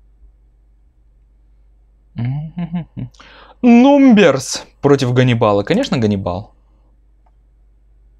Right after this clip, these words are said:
«Клиника» против «Воши». Знаете, сейчас я выберу «Клинику»,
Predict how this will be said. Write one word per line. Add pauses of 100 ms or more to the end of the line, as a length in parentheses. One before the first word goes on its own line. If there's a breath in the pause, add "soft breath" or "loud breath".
(2750 soft breath)
«Клиника»
против (120)
«Воши». (1600 loud breath)
Знаете,
сейчас
я
выберу
«Клинику»,